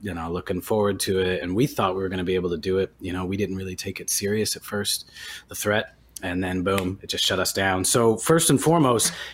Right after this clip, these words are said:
getting back to those places that we were gonna go and play for. A lot of them were the first times of us going there, and they were selling out and doing really well. So, you know, that pretty much, going back and making up those dates to those that we canceled,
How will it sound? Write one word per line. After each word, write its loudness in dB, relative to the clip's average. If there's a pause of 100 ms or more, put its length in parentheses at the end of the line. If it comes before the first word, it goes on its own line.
getting 6
back 2
to 0
those 0
places 0
that -4
we -4
were -4
gonna -4
go 2
and -4
play -4
for. -4
A -2
lot 4
of -2
them -2
were -4
the -4
first -4
times -2
of -6
us -2
going -2
there, -4
and -6
they -4
were -6
selling -2
out -2
and -8
doing -2
really -2
well. 2 (440)
So, 2 (280)
you 4
know, 6 (160)
that 2
pretty 6
much, 2 (120)
going 2
back 2
and -2
making 0
up -6
those -4
dates -2
to -10
those -4
that -6
we -14
canceled, -4